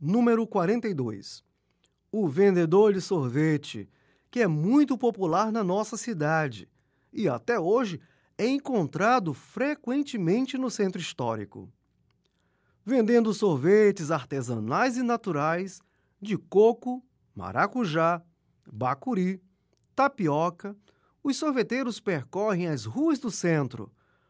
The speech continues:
com o sorvete em uma caixa térmica quadrada e os casquinhos feitos de biscoito, armazenados em uma lata grande de manteiga, acoplada ao mesmo. Mas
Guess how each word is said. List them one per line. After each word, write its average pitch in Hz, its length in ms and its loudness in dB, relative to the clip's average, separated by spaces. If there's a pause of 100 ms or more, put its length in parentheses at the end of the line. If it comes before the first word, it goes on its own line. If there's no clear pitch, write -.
(160)
com 254 200 0
o 220 60 0
sorvete 175 760 2
em 147 180 -2
uma 156 200 -2
caixa 143 460 -4
térmica 160 600 -2
quadrada 170 720 0 (720)
e 226 100 0
os 277 180 2
casquinhos 240 760 0
feitos 262 640 -2
de 240 120 -6
biscoito, 160 720 0 (640)
armazenados 151 1120 0
em 175 200 -4
uma 226 220 0
lata 196 440 0
grande 202 540 0
de 180 120 -2
manteiga, 202 880 4 (460)
acoplada 202 840 2
ao 135 100 0
mesmo. 110 560 -6 (1600)
Mas 254 520 2